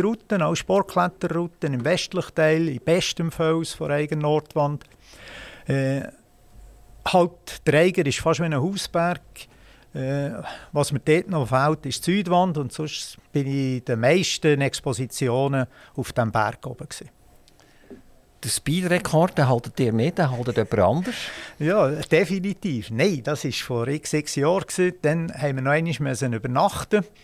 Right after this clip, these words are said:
Speaker 1: wo, wo wir an dem sogenannten Wasserfallkamin ko-, angekommen sind, irgend am Nachmittag um drei. Äh,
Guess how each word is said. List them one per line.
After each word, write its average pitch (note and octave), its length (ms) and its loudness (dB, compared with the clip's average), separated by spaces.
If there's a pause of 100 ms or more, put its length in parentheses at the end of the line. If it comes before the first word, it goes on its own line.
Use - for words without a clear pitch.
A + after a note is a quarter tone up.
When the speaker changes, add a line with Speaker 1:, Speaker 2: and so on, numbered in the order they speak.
(520)
Speaker 1:
wo, B2+ 320 0
wo C3 120 0
wir C3 180 -2 (460)
an - 260 -8
dem C3+ 160 -6
sogenannten D#3 840 0
Wasserfallkamin D#3 1400 0
ko-, D#3 500 -2
angekommen D#3 640 2
sind, D#3 180 -2
irgend D3 380 -2
am C#3 80 -6
Nachmittag C#3+ 560 -2
um B2+ 180 -2
drei. D#3 320 0 (580)
Äh, B2+ 280 2